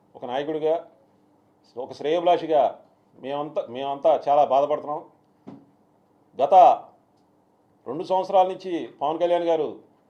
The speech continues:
ఇప్పడం సభలో చెప్పినటువంటి ఏదైతే ఒక మాట ఉందో రెండు సంవత్సరాల క్రితం,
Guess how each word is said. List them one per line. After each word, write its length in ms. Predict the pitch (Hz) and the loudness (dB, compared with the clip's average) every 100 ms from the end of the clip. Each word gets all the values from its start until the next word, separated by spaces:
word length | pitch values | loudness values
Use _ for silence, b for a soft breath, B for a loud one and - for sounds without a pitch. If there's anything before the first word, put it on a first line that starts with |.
| _ _ _ _ _ 110 | _ _ _ _ _ -14
ఇప్పడం 380 | 120 185 180 | -6 -2 -2
సభలో 380 | 165 160 170 160 151 | 2 0 2 0 -2
చెప్పినటువంటి 680 | 143 165 160 156 151 147 - - _ _ _ _ - 117 | -8 -6 -6 -6 -6 -8 -8 -16 _ _ _ _ -20 -8
ఏదైతే 320 | 131 165 170 | -4 -4 0
ఒక 200 | 156 143 | 0 -2
మాట 280 | 127 147 160 | -2 -2 -2
ఉందో 160 | 160 | -4
రెండు 160 | 135 139 | -6 -6
సంవత్సరాల 300 | 135 143 151 | -10 -6 -6
క్రితం, 320 | 139 131 101 | -6 -10 -12